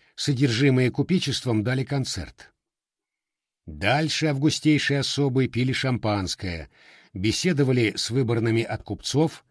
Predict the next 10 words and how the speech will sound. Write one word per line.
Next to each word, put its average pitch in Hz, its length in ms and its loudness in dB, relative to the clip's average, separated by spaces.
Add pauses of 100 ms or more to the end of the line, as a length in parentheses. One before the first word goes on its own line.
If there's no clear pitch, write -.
(200)
завтракали. 76 840 -8 (840)
Пока 110 320 2
шло 120 340 0
угощение, 107 840 0 (400)
толстосумы 120 880 0 (640)
проявили 131 680 4
прыть - 580 -2 (340)
и 107 140 0
родили 131 380 4
решение. 110 840 0